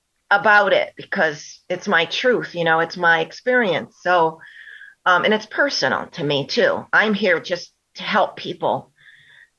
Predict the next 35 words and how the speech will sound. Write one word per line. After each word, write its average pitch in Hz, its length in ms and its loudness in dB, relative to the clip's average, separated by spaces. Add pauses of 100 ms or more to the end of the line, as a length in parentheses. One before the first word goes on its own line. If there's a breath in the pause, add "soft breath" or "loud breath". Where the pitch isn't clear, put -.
(160)
and 175 180 2
let 175 200 0
them 175 220 -4
know 170 480 2 (100)
that 156 300 -2 (920)
about 175 340 0
the 175 100 2
love 175 320 2
and 165 120 -4
the 156 60 -4
continuity 185 960 -2
of 170 160 0
love, 175 400 4
and 165 160 -4
we 185 120 0
don't 175 280 -2
die 165 600 4
and 165 160 -6
we 165 100 -8
just 165 340 -8
change 170 840 -2 (340)
and 170 180 -2
form. 196 340 2
We're 170 100 2
actually 190 480 2
are 160 260 0
better 196 680 0 (1000)
outside 170 680 2
in 160 120 -2
our 156 140 0
soul 240 360 0
form 156 360 0
than 160 180 -2
we 165 140 0
are 151 360 2